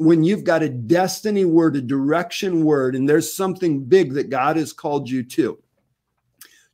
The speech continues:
talk about it. Start talking about what God has called you to,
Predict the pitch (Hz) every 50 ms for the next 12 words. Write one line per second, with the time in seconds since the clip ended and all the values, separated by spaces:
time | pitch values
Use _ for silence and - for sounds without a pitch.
0 | _ _ - - 185 180 175 180 - 151 123 127 117 98 90 87 - _ _ _
1 | _ _ _ _ _ _ _ _ _ _ _ _ _ _ _ - - - - 220
2 | 233 226 226 - - - 180 196 202 196 - 190 165 156 143 147 143 135 - 160
3 | 156 - 120 147 147 143 156 151 143 - - - - 151 147 135 113 127 139 127
4 | 127 123